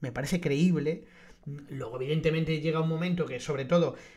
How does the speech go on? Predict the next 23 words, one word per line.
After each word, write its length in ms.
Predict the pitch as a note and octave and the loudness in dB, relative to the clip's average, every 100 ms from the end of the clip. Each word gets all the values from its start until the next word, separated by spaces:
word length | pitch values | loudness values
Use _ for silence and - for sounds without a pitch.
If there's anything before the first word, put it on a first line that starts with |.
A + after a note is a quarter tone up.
| - | -8
cuando 400 | D#3 C#3+ C#3 C3 | -2 0 0 -4
levanta 400 | C3 C3 D#3 D#3+ | -2 0 0 2
el 60 | D3+ | 2
ordenador 440 | D3 D3 D3+ E3 | 2 0 2 2
y 40 | |
se 100 | C3 | 2
va 120 | B2+ B2+ | -4 -4
con 180 | C#3 | -6
el 100 | C#3+ | -4
ordenador 680 | C#3 C#3 C3+ C#3 C#3+ C3+ C3 | -4 -2 -4 -2 -2 -4 -6
con, 200 | - D3+ | -6 -4
en 140 | E3+ D3+ | 0 0
la 100 | B2+ | 2
mano, 260 | D#3 D#3 | 2 2
¿no? 180 | D3+ D#3 | 0 -2
Pues 120 | D3+ | -4
que 80 | - | -4
ya 100 | D3+ | 0
no 80 | D3+ | 0
te 80 | D3 | -2
lo 100 | A#2+ | -6
crees, 280 | B2+ A#2 G#2+ | -6 -8 -8
¿no? 140 | C3 | -10